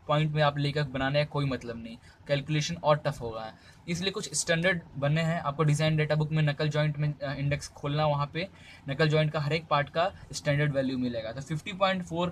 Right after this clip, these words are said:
का जो standard होता है approx fifty टू एम एम, फ़ोर्टी एट होता है और उसके बाद direct fifty टू होता है। तो ये fifty point four approx है तो हमने फिफ्टी टू एम एम मान लिया,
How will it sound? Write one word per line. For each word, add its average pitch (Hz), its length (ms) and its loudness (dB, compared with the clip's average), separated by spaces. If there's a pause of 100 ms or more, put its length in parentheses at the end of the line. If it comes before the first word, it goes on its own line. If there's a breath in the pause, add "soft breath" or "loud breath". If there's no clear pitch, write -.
का 165 220 6
जो 156 160 0
standard 151 400 -2
होता 143 240 0
है 139 80 -2
approx 143 580 -2 (1400)
fifty 170 300 -8
टू 147 220 -2
एम 113 200 -4
एम, - 100 -18 (2500)
फ़ोर्टी 147 360 2
एट 170 140 0
होता 175 240 0
है 190 160 0
और 147 160 0
उसके 147 220 -2
बाद 160 140 6
direct 160 320 2
fifty 156 280 -2
टू 147 160 -2
होता 123 280 -2
है। 127 60 -2
तो 139 100 -8
ये 156 100 0
fifty 156 340 -8
point 170 280 2
four 165 240 2
approx 139 460 2
है 156 60 -2
तो 160 120 -6
हमने 156 180 0
फिफ्टी 156 300 -6
टू 156 140 -2
एम 135 160 -2
एम 135 80 -2
मान 113 180 -6
लिया, 104 260 -18